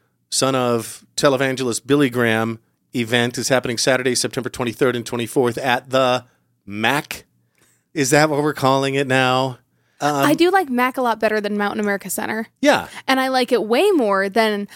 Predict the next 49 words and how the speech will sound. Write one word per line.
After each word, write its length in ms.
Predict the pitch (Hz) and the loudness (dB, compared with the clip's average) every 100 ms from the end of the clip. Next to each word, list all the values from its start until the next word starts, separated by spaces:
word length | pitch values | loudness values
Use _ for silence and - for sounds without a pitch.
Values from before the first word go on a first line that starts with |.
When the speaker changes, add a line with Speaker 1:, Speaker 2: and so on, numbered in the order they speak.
| - 220 | -12 2
Speaker 2:
the 160 | 247 | 2
Hero 460 | 190 254 269 269 247 | 4 0 4 4 4
Arena 420 | 220 247 254 226 | 2 2 2 0
at 260 | 226 233 - | 0 0 0
the 80 | 233 | 2
Mountain 280 | 220 202 | 2 0
America 360 | 214 202 202 220 | -2 -2 -2 -4
Center. 460 | - 208 180 160 - - - | -2 0 0 -4 -8 -14 -6
Speaker 1:
That 240 | 160 135 | -2 -2
gets 400 | - 131 139 - - 285 - - | 0 -2 -2 -4 -6 -8 -8 -4
Speaker 2:
Call 220 | - 359 440 | 2 4 2
it 80 | 285 | 0
one 280 | 254 311 339 | 0 2 2
or 100 | 320 | 2
the 160 | 294 | 4
other. 400 | 254 269 262 220 | 4 4 2 2
That's 280 | 202 202 - | -2 -2 -4
too 260 | - 349 330 | 2 4 4
much. 280 | 302 226 - - | 2 0 -4 -4
Speaker 1:
Yeah. 520 | 117 113 113 113 117 _ 240 | 2 4 4 2 0 _ -10
You 220 | 160 208 | -4 -2
can 140 | 220 | 0
have 240 | 156 220 185 | 2 2 2
as 100 | 139 | 0
much 240 | 135 131 | 0 2
branding 380 | 147 147 143 127 | 2 2 2 0
as 160 | 117 | 0
you 80 | 123 | -2
want, 420 | 117 120 131 - | 0 2 0 -2
but 220 | 127 120 - | 0 -2 0
people 340 | 147 139 131 | -2 0 2
aren't 180 | 120 320 | 2 0
Speaker 2:
Right. 40 | |
Speaker 1:
gonna 140 | 123 107 | -2 0
call 260 | 131 117 | 0 2
the 120 | 113 | 0
thing 420 | - 123 110 110 - _ | -2 -2 -2 -6 -10 _
the 140 | - 113 | -4 -2
thing 380 | 131 120 107 107 - | 0 0 -2 -6 -10
Speaker 2:
<clears throat> 80 | - 277 202 233 | -14 -12 -12 -2
Oh, 60 | 269 | 2
Speaker 1:
if 40 | |
Speaker 2:
never. 200 | 180 180 | 4 2
Speaker 1:
it's, 260 | 202 - - | 2 -2 -4
if 140 | - 131 | -2 0
it's 140 | 113 | 2
that 180 | 123 - | 0 0
complicated. 640 | 113 104 98 85 78 85 | -4 -2 -6 -6 -8 -2
Speaker 2:
Yeah. 460 | 262 359 480 214 | 0 2 0 -2